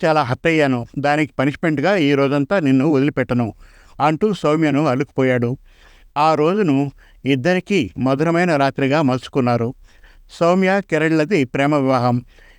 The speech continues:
ఇరువైపులా పెద్దల్ని ఒప్పించి పెళ్లి చేసుకున్నారు. ఒక్క పిల్లలు లేరన్న లోటు తప్ప వారి మధ్య ప్రేమకు ఏ లోటు లేదు. అరుణ గారికేమో మనవడు మనవరాలు పుడితే వారితో సమయాన్ని గడపాలని కోరిక.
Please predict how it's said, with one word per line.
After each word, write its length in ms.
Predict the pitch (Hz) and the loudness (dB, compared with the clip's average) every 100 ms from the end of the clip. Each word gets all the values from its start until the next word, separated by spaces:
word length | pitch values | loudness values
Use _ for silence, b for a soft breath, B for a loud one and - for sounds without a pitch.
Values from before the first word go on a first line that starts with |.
| b | b
ఇరువైపులా 540 | 139 160 202 202 202 196 | -2 0 0 0 0 0
పెద్దల్ని 400 | 151 139 170 160 | 0 0 0 0
ఒప్పించి 380 | 127 143 135 | 2 0 0
పెళ్లి 240 | 143 143 135 | -2 -2 -2
చేసుకున్నారు. 540 | 147 - 135 127 120 - b b b 135 | -4 -2 0 0 -2 -4 b b b -4
ఒక్క 460 | 135 - 180 - - | -4 0 -2 -2 -4
పిల్లలు 460 | 160 160 208 180 139 | -2 0 0 0 0
లేరన్న 460 | 143 151 151 151 139 | 0 0 0 0 0
లోటు 300 | 131 151 185 | 0 0 -2
తప్ప 240 | 147 160 | -2 0
వారి 280 | 175 143 135 | 0 0 0
మధ్య 280 | 131 120 156 | 0 -2 -4
ప్రేమకు 480 | 135 131 143 147 | 0 0 0 0
ఏ 160 | 151 135 | 2 2
లోటు 280 | 135 135 156 | 0 -2 0
లేదు. 360 | 127 117 117 127 B B B B - | 0 0 -2 -6 B B B B -4
అరుణ 220 | 143 180 | 0 0
గారికేమో 640 | 196 190 185 170 170 185 110 b b - | 2 0 0 -2 0 0 -2 b b -6
మనవడు 460 | 131 156 165 170 185 | 0 2 2 0 2
మనవరాలు 500 | 147 143 160 156 156 | 2 2 2 2 0
పుడితే 340 | 147 131 175 | -2 -2 -2
వారితో 380 | 165 143 - 139 | 0 0 0 -2
సమయాన్ని 440 | 131 135 151 156 | 0 0 2 0
గడపాలని 440 | 127 131 139 143 165 | 0 0 0 0 0
కోరిక. 460 | 131 127 120 113 | 0 0 0 -2